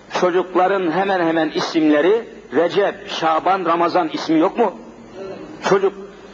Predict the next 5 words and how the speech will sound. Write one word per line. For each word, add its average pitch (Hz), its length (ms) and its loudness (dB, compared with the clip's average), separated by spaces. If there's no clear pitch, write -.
bir 233 260 2
hayli 170 500 2
çocuğun 151 680 2
ismi 180 360 -2
Recep. 175 320 0